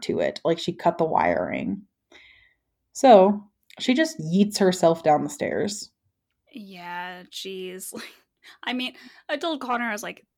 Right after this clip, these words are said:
Speaker 2: "The most you can be happy for is at least the bottom half of you is already paralyzed and you won't feel if you broke something there."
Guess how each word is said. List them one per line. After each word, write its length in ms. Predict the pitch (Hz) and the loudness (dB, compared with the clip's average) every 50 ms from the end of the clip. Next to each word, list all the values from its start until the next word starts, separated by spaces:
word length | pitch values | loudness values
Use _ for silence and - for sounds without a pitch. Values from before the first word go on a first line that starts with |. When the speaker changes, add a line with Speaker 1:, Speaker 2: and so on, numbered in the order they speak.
| _ - | _ -8
Speaker 2:
"The 80 | 214 226 | -6 -6
most 680 | 233 214 226 220 233 262 269 - - - - - - | -4 -4 -4 -6 -6 -6 -6 -6 -8 -8 -10 -12 -16
you 160 | 240 240 254 | -14 -14 -12
can 160 | 247 - 262 254 | -10 -8 -6 -6
be 100 | 247 247 | -6 -8
happy 360 | 233 233 214 226 240 269 269 | -8 -8 -10 -10 -10 -12 -14
for 280 | 262 - 294 294 294 | -12 -10 -8 -6 -4
is 160 | 302 302 285 - | -4 -6 -6 -8
at 180 | 240 240 - | -10 -10 -12
least 360 | 226 226 247 - - - - _ _ _ - | -12 -12 -10 -10 -12 -12 -14 _ _ _ -12
the 80 | 262 | -10
bottom 260 | 247 226 214 226 233 | -8 -6 -8 -6 -6
half 220 | 233 240 220 226 247 | -6 -6 -6 -6 -6
of 80 | 254 | -8
you 120 | 262 254 240 | -10 -8 -8
is 100 | 226 226 | -8 -6
already 260 | 208 202 208 214 220 | -8 -8 -8 -10 -12
paralyzed 760 | - - - 202 208 214 226 240 254 277 302 311 302 - - | -12 -14 -12 -12 -10 -10 -10 -8 -8 -8 -10 -10 -10 -12 -12
and 180 | - 226 214 202 | -10 -10 -10 -10
you 60 | 202 | -10
won't 220 | 202 196 196 - 190 | -12 -12 -14 -16 -16
feel 300 | - - 190 185 196 214 | -16 -16 -14 -12 -10 -10
if 140 | 220 - - | -12 -12 -14
you 60 | 208 | -12
broke 240 | - - - 277 - | -8 -6 -6 -6 -6
something 320 | - 233 214 214 220 233 | -8 -10 -10 -10 -10 -10
there." 280 | 233 233 240 269 285 | -10 -8 -8 -8 -10